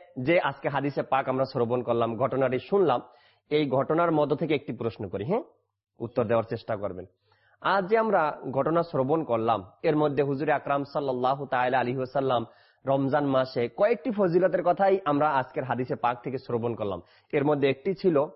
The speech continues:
রিজিকের ব্যাপারে। এই পবিত্র রমজান মাসে কোন সৌভাগ্যবানদের রিজিককে বাড়িয়ে দেওয়া হয়? এক প্রকারের ব্যক্তি আমরা নাম শুনছি, তাদের রিজিক বাড়িয়ে দেওয়া হয়।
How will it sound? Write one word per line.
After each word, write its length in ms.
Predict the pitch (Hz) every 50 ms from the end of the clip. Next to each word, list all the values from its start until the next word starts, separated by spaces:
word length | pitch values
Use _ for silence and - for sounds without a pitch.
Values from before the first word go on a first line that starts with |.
| _ _ _ _ _
রিজিকের 560 | 131 143 143 175 208 185 196 208 175 196 170
ব্যাপারে। 360 | 139 131 113 98 113 101 92 - - _ _ _ _ _ _ _
এই 120 | - 240 247
পবিত্র 420 | 214 226 220 214 233 220 240 233
রমজান 400 | 196 160 151 151 156 185 208 208
মাসে 480 | 208 202 196 185 - 139 120 117 - - _ _ _ _ _ _ _
কোন 420 | - 220 233 240 226 208 185 151
সৌভাগ্যবানদের 840 | 135 - - 196 190 202 226 220 190 214 196 190 190 190 180 180 160
রিজিককে 400 | 160 165 151 180 180 - 170 147
বাড়িয়ে 260 | 131 131 127 131 123
দেওয়া 260 | 104 107 101 98 98
হয়? 180 | 98 98 87 90 - _ _ _ _ _ _ _ _ _ _ _ _ _ _ _ -
এক 180 | 156 156 -
প্রকারের 400 | - 170 175 143 170 160 156 151
ব্যক্তি 380 | 139 151 139 - - 160 165 160
আমরা 200 | 143 135 135 135
নাম 220 | 135 139 139 143
শুনছি, 320 | 139 - 156 139 - 143 123
তাদের 260 | 139 131 127 131 123
রিজিক 280 | 131 131 131 139 120
বাড়িয়ে 200 | 117 123 123 123
দেওয়া 160 | 113 117 117 104
হয়। 100 | 92